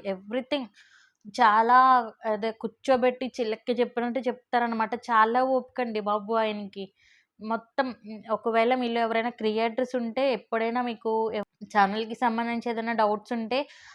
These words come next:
ఆయనకి Call Me For You యాప్‌లో ఫోన్ చేస్తే, ఏ టైమ్ అయినా సరే చాలా ఓపికగా చెప్తారు. నేను,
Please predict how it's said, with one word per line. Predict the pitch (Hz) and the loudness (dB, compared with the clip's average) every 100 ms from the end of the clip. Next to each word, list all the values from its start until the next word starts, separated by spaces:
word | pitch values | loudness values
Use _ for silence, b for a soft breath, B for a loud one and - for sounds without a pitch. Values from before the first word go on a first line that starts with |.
| B | B
ఆయనకి | 208 226 226 240 | 2 4 2 0
Call | 240 214 | 4 4
Me | 214 247 | 2 0
For | 254 | 0
You | 233 247 | 0 2
యాప్‌లో | 220 214 254 254 | 0 0 -4 -4
ఫోన్ | 247 226 226 | -4 -4 -2
చేస్తే, | 240 240 - 277 - | -4 -6 -6 -6 -2
ఏ | 220 233 247 | 0 2 4
టైమ్ | 285 302 | 4 4
అయినా | 311 311 294 | 0 -2 -2
సరే | 269 226 208 b b b _ | 0 0 -4 b b b _
చాలా | - 240 247 311 | 4 6 6 6
ఓపికగా | 320 311 254 294 | 4 0 -2 0
చెప్తారు. | 277 - 240 233 | 0 0 -2 0
నేను, | 247 277 302 | -2 0 2